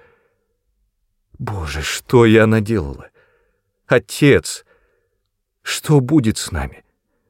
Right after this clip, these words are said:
вскрикнула она. «Я безумная, что пошла сюда с тобой». Деннис тоже поднялся с земли. «Ничего худого с тобой не случится, Мэри», —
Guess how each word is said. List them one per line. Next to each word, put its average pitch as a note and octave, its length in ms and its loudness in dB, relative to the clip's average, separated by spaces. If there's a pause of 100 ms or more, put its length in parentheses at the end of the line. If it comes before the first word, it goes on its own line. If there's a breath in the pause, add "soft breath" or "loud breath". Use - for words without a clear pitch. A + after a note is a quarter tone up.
вскрикнула E2+ 640 -4
она. B1+ 260 -10 (720)
«Я B2 280 -6
безумная, A2 800 2
что - 180 0
пошла A2+ 440 2
сюда G#2 260 -2
с - 100 -10
тобой». G#2 380 -12 (1500)
Деннис C3 400 -2
тоже A2+ 320 0
поднялся E2+ 520 -2
с D2 40 -6
земли. D2 420 -8 (1400)
«Ничего D#2 420 -6
худого E2+ 420 -4
с - 100 -8
тобой F#2 320 0
не F#2 100 0
случится, F#2 600 -6
Мэри», — D#2 300 -6